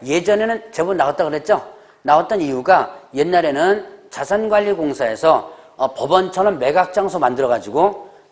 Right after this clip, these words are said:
거기서 직접 입찰하고 했었는데 지금 뭘로 한다 그랬죠? 온비드, 예, 인터넷으로 한다 그랬죠? 인터넷 접속해가지고 온비드 시스템이라는 게 있습니다.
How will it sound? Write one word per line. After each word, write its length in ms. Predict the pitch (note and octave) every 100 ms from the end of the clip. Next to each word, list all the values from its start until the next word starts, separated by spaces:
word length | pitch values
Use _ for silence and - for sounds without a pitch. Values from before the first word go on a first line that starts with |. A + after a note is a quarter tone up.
| -
거기서 260 | C#3+ D3+
직접 280 | D#3 D#3 F#3
입찰하고 440 | C3+ D3 G3 G3
했었는데 340 | D#3 C3 B2 A#2+
지금 320 | - F#3 G3+
뭘로 200 | B2 E3
한다 160 | G3+ F#3
그랬죠? 300 | D3 G3+ F#3+ - _ _ _ A#4 A#3 B3+ G3 - _ _ _
온비드, 460 | C#3 D#3+ E3 C3 A2
예, 440 | C3 A2+ - - -
인터넷으로 520 | D#3 F3+ G#3 F#3 D#3+
한다 160 | C#3 B2+
그랬죠? 300 | B2 G#3 F#3+ - -
인터넷 300 | C#3+ D3+ E3
접속해가지고 1000 | - - B2+ D3+ C3 G#2 B2 F#3+ G3 -
온비드 440 | - D#3 F#3+ G3+ F#3
시스템이라는 600 | G#3+ A#3+ - F#3 D3 B2
게 60 |
있습니다. 460 | G#2+ - F#2+ B2 F3